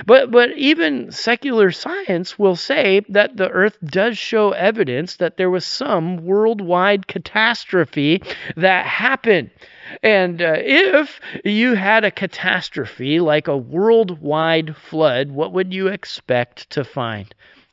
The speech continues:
Well, you'd expect to find, uh, millions and billions of, mm, creatures that were instantly buried and fossilized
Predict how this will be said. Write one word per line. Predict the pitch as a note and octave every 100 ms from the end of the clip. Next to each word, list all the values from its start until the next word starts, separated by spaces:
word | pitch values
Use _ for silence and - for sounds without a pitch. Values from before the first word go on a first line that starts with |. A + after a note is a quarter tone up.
| -
Well, | E4+ C4+ A#3+
you'd | F#3+ A#3 G#3
expect | F3+ - E3+ E3 -
to | F3
find, | - B2+ C3 D3 D#3+ D#3+
uh, | B2+ B2 B2 -
millions | B2 C3+ E3 F3 E3+
and | F#3+ F3 A#2+
billions | C#3+ F3 E3+ A#2+ C3 F3 D#3+ D3
of, | C3 C3 A#2 _ _ _ _ _ _ _ -
mm, | A2+ B2 B2
creatures | - - G3 A3+ C4 - A#2 G#2+ G3 A3+ - - _ _ _ D3
that | E3 E3+
were | F#3 G3+ G3 - _ _ _
instantly | G#3 A3+ - A#3+ G#3+ G#3 A3
buried | D#3 D3+ C#3+ C#3 D#3+ F#3
and | F3 E3 G3
fossilized | - A3 B3 - D#3 B2 B2 C3+ F3 G#3 -